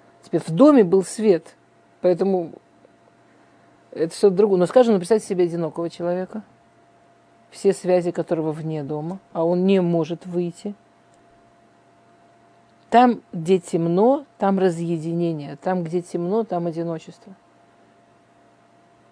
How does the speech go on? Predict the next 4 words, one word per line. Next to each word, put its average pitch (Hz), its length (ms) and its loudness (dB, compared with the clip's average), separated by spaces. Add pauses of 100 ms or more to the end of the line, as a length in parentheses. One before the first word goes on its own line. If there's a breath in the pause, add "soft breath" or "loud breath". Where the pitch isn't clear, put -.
(1700)
И 170 60 0
это 190 220 4
то, 214 180 6
что 170 380 -2